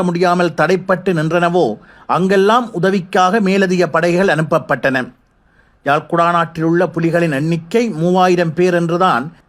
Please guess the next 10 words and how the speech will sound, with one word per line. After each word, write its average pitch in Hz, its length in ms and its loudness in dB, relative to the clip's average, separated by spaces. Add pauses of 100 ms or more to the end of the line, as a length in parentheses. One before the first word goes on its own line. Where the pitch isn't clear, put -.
(140)
இந்திய 208 380 0
படை 190 280 0
அதிகாரிகள் 175 600 2
கணிப்பிட்டிருந்தனர். 151 880 -2 (800)
அக்டோபர் 240 560 0
பத்தாம் 202 400 -2
தேதி 196 260 -2
சண்டை 196 340 0
தொடங்கிய 180 440 0
போது 185 300 0